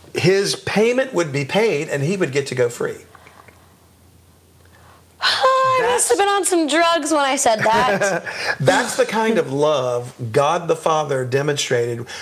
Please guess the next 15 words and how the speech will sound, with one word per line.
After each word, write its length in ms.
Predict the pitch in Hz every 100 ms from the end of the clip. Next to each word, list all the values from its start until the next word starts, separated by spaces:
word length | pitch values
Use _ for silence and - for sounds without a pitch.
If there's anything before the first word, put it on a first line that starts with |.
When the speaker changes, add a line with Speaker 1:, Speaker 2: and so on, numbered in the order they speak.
| -
Speaker 1:
when 220 | 143 139
he 200 | 127 160
watched 480 | 139 143 160 180 139
those 480 | 143 139 135 - -
horrible 580 | - - 156 170 160 139
Roman 360 | 139 143 135
soldiers 580 | 127 135 123 117 113 110
crucify 540 | - 143 - 139 135 123
his 180 | 127
only 240 | 123 123 120
son, 460 | - 120 110 107 - - - -
who 160 | - 139
did 180 | 131 120
no 220 | 123 147
sin, 560 | - 151 123 107 117